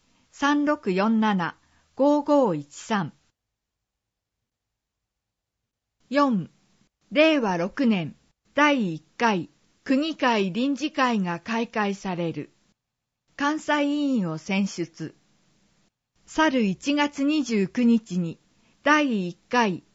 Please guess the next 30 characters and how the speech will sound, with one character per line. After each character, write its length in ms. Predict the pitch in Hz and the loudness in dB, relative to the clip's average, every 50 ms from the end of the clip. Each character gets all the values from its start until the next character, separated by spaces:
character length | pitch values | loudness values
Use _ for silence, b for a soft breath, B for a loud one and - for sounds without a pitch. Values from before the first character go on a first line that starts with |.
| _ _ _ _ | _ _ _ _
区 120 | - 247 262 | -2 0 0
議 180 | 294 311 320 302 | 0 0 -2 -2
会 300 | - 262 240 220 202 196 | 0 0 2 2 0 0
臨 240 | 175 220 247 277 277 | 0 0 0 0 0
時 160 | 277 302 - | -2 -4 -4
会 300 | - 269 240 220 208 190 | 0 0 0 2 2 0
が 180 | 165 160 160 | -2 -2 -4
開 300 | 165 - - 170 196 196 | -6 -8 -6 -4 -4 -4
か 180 | - - 196 185 | -4 -4 -4 -4
れ、 280 | 165 165 160 - _ _ _ _ _ _ _ _ _ _ - | -4 -4 -6 -8 _ _ _ _ _ _ _ _ _ _ -6
監 240 | - 269 294 302 294 | -2 0 0 0 0
査 220 | - - 302 285 | 2 2 2 2
委 260 | 277 269 269 262 247 202 | 2 0 0 0 0 0
員、 200 | 175 156 147 - _ _ _ _ _ _ _ _ | -2 -2 -6 -8 _ _ _ _ _ _ _ _
議 100 | - 254 | -4 0
員 320 | 294 294 285 269 233 185 165 | 2 2 4 4 2 2 0
選 320 | - - - 214 214 220 | -4 -4 -2 -2 0 0
出 460 | 214 - 202 185 - - 175 165 - _ _ _ _ _ _ _ - | -2 -2 -6 -6 -8 -10 -12 -12 -12 _ _ _ _ _ _ _ -4
の 160 | 196 208 202 196 | -2 -2 -2 0
選 340 | - - 285 294 294 294 | 2 2 4 4 4 2
任 260 | 302 311 311 294 294 269 | 0 0 0 0 2 4
同 280 | 277 285 294 294 285 | 4 6 6 6 4
意 80 | 254 214 | 2 2
が 260 | 180 175 170 160 165 | 0 0 -2 -2 -4
行 160 | 160 - 214 | -4 0 0
わ 300 | 214 214 208 202 202 196 | 2 2 2 2 0 0
れ 120 | 185 190 185 | 0 -2 -2
ま 140 | 180 185 | -2 -2
し 160 | 233 - - - | -4 -6 -10 -12
た。 220 | - 320 - - | -12 -12 -12 -12